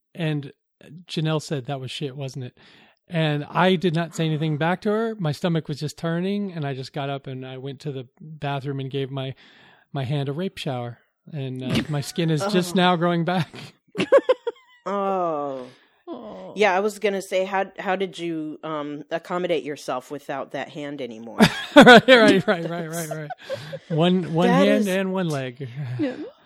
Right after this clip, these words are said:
Speaker 2: Oh my God. Well,
Speaker 1: Yeah.
Speaker 2: you know, I, um,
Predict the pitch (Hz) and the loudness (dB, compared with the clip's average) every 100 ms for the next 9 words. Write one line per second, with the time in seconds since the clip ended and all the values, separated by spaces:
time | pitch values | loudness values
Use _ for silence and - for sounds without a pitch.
0 | _ _ _ _ _ - - _ _ 196 | _ _ _ _ _ -20 -20 _ _ -2
1 | 220 220 220 220 208 208 202 202 202 - | 2 4 4 2 0 -2 -2 -2 -6 -8
2 | 208 202 196 190 190 185 - 185 185 160 | -6 -2 -2 -4 -4 -8 -4 2 4 2
3 | 143 208 196 175 170 175 - _ _ - | 0 -4 -2 0 -2 -6 -16 _ _ 2
4 | 202 220 240 240 _ _ - 196 175 165 | 4 4 4 0 _ _ -2 0 0 -2
5 | 165 165 | -4 -6